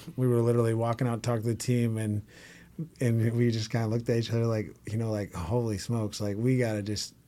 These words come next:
start from square one and start just trying to get these guys' confidence up and get 'em better." And what do you know? We got a hot streak, and we made it to the conference tournament, and then the next year we just started off better and played better the whole year. But it's just, it just takes that, and that hopefully was, that's what we can do this year, but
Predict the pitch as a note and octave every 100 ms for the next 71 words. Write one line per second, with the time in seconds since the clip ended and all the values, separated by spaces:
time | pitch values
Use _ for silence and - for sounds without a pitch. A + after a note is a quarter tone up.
0 | - - B2+ A2+ A2 G#2 - B2 A#2 A2+
1 | A#2 A2 G#2 A#2 A2+ A2+ B2+ A2 - -
2 | C3 B2 A#2 B2 B2 B2+ A#2 C3 A#2+ -
3 | A#2+ B2 B2+ A#2+ C3 B2 A#2 A#2 A#2 A#2+
4 | C3 C3+ C3+ B2+ C#3 C3+ C3+ B2+ C3+ B2+
5 | B2 A#2+ - - - B2+ B2+ B2+ A#2 A#2+
6 | - C#3 C#3+ C#3+ C3+ B2 A#2+ A#2 - A#2+
7 | A#2 A#2+ A#2 B2 A#2+ A2+ G#2+ A#2+ B2 B2+
8 | C#3 C#3 A#2 A2 A2 - - - - -
9 | - A#2+ A#2 A2 A2 - B2+ C3+ A#2+ A#2
10 | - - A2+ A2+ A2 A2+ A#2+ A#2 A#2 A2
11 | B2+ G#2+ A#2+ A#2 A2 F#2+ B2 A#2 C#3+ A2
12 | B2+ B2 E3+ C3+ D#3 - D3 D3 C#3+ D3
13 | C#3 - C#3+ C3+ B2 C3+ C3 C#3+ D#3 D3+
14 | C#3+ C#3 B2+ C3+ B2+ B2+ B2+ B2+ B2+ B2
15 | B2 C3+ - A2 G#2+ G#2+ G#2+